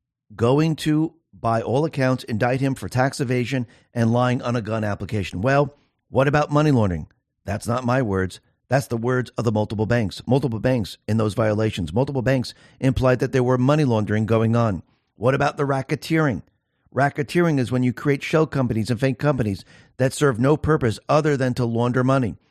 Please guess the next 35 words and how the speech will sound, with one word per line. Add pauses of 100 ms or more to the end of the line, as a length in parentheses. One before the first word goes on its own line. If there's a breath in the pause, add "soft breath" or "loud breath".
(260)
What
about, (260)
as
Jonathan
Turley
always
talks
about, (360 soft breath)
being
an
unregistered
foreign
agent?
I
mean, (760 soft breath)
those
are
three
serious
felonies (120)
right
there. (520)
And
how
come
the
Department
of
Justice,
what,
doesn't
want
to
get
involved?